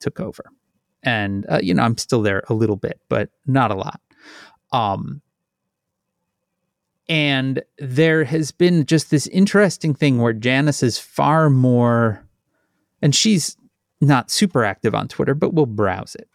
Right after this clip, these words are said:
right? Uh, she is so much more up on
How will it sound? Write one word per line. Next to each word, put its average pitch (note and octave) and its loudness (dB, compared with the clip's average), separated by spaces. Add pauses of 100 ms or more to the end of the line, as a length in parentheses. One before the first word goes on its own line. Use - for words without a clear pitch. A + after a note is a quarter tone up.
right? G#2+ -4 (600)
Uh, G#2+ 0 (140)
she G#3 0
is D3 0
so F#3+ 0
much F#3 2
more D3 2
up - -6 (220)
on A2 -2